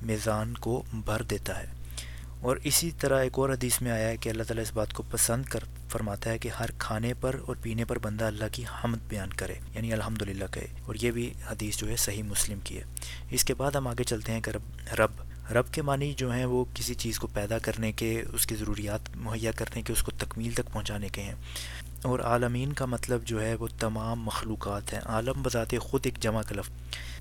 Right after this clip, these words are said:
اور عالمین بول کر یہ بتایا گیا کہ تمام جن، جنوں کا جو انس، ملائکہ اور جو نباتات ہیں، حیوانات ہیں، سب کو، آ، ان کو، ان کو پیدا کرنے والا، ان کی ضروریات مہیا کرنے والا، ان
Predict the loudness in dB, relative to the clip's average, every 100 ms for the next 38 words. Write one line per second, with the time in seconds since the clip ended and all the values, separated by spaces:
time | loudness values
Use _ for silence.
0 | -4 0 4 4 0 -4 -8 -4 0 2
1 | 2 2 0 2 2 2 0 0 2 2
2 | 2 2 0 -2 -4 -2 0 0 0 0
3 | 0 0 -4 -8 -6 -2 0 0 0 -2
4 | -4 -6 -4 -2 2 6 6 4 -6 -8
5 | -4 0 2 0 0 -2 -2 -8 -10 -4
6 | 0 0 0 0 0 2 0 -2 -6 -6
7 | -2 -2 0 0 0 0 0 -2 -2 -2
8 | -2 -2 0 0 0 2 4 2 0 -4
9 | -2 -2 -4 -10 -10 -6 -2 -2 -2 -4
10 | -4 0 0 0 -2 2 4 6 4 2
11 | 0 2 2 0 0 -2 -2 0 0 0
12 | -2 0 0 0 0 0 0 -2